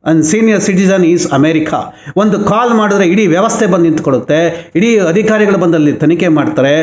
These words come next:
ಒಂದು ರೆಸ್ಪಾನ್ಸ್ ಮಾಡ್ತಾರೆ. But what about India? What about Mysore? What about Karnataka? What about the ಕೆ ವಿ ರಾಜೇಂದ್ರ, ರುಚಿ ಬಿಂದಾಲ್, ಮುನಿಯಪ್ಪ,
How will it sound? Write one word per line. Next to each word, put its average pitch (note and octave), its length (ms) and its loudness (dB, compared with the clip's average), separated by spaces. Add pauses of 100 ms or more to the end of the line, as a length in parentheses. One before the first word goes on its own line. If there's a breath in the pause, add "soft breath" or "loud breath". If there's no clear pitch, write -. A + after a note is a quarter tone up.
(260 loud breath)
ಒಂದು C3 460 0
ರೆಸ್ಪಾನ್ಸ್ F3 500 -2
ಮಾಡ್ತಾರೆ. A2 360 -4 (460)
But C3+ 140 -2
what C#3 260 -2
about D#3 180 0
India? D#3 320 2 (140)
What - 160 -4
about F3 180 0 (100)
Mysore? F#3+ 380 0
What E3 160 0
about G#3 240 0
Karnataka? G3+ 520 0 (760)
What E3 200 0
about A3 200 0
the G3+ 460 0
ಕೆ A#3 140 0
ವಿ B3 120 2
ರಾಜೇಂದ್ರ, G#3+ 500 0 (220)
ರುಚಿ G#3 260 0
ಬಿಂದಾಲ್, G#3 560 0 (300 loud breath)
ಮುನಿಯಪ್ಪ, A#3+ 400 0